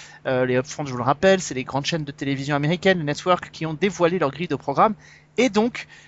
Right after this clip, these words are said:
les séries qui vont revenir ou pas d'ailleurs l'année prochaine, ainsi que les nouveautés. Alors,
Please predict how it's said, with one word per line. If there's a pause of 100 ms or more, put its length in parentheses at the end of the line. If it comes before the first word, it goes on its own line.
(140)
les
séries
qui
vont
revenir (100)
ou
pas
d'ailleurs
l'année
prochaine, (880)
ainsi
que
les
nouveautés.
Alors,